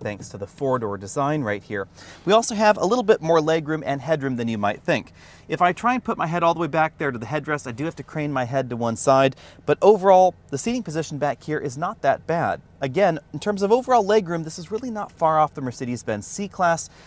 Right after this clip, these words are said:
and even though we have the sexier coupe-like profile, headroom is not too far off the average compact sedan in America. If you wanted something that was a little bit more comfortable in the back seat, you might want to get the A-Class, however.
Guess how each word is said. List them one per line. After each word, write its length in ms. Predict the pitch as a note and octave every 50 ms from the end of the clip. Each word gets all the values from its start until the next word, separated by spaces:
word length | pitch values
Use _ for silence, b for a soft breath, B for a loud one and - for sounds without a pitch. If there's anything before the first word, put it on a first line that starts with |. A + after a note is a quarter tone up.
| B B B
and 160 | B D#3+ D#3
even 220 | - G3+ G#3+ G3+ G#3
though 80 | G3+
we 120 | F#3+ F#3+ F3
have 220 | E3+ E3+ E3 D3
the 60 | C#3+
sexier 480 | C3 - - - - - - C#3 C3 -
coupe-like 480 | - - F3+ - - D3+ C3+ B2+ - -
profile, 540 | - G3 G3+ G3 - D#3 D3 C#3 C3+ C3+ - _ - - -
headroom 420 | - G#3 F#3+ E3 F#3+ F#3+ F#3+ E3+ - b b b b
is 120 | F3+ F3+
not 200 | G#3 A3+ G#3+ A3
too 160 | - - F#3 E3+
far 220 | - D#3+ C#3+ B2+
off 140 | B2+ B2 -
the 120 | C3+ -
average 280 | A#2 A2 A2 A2+ - -
compact 580 | - - C#3 C#3 C3+ - B2 A2 - - -
sedan 300 | - - - A2 G2+ G2+
in 120 | F#2+ G2+ G2+
America. 440 | G#2 A#2 A#2 A2 G#2 - - - - - -
If 120 | C3 -
you 60 | D3 F3
wanted 160 | G3 G3 -
something 240 | G#3 F#3+ F3+ F#3 E3
that 80 | -
was 100 | - A#2+
a 40 | B2
little 140 | C#3 D#3+ D#3+
bit 140 | C#3 D3 G#2
more 120 | A#2+ A2
comfortable 440 | - - - G3+ F#3+ - F#3+ F#3 F3
in 80 | C#3+
the 60 | A#2+ G#2+
back 340 | - - D#3 E3 F3+ -
seat, 240 | - - D3+ C#3+ C3+ - B B B B B
you 80 | C3
might 200 | C3+ D3 D#3 -
want 140 | C#3+ D3 C#3+
to 40 | C3
get 240 | A2 A#2 G2+ - -
the 100 | - - -
A-Class, 540 | B2 C3 B2 - - G#2 G2 F#2 - -
however. 420 | - G2+ F#2+ G2 F#2+ F#2 E2+ -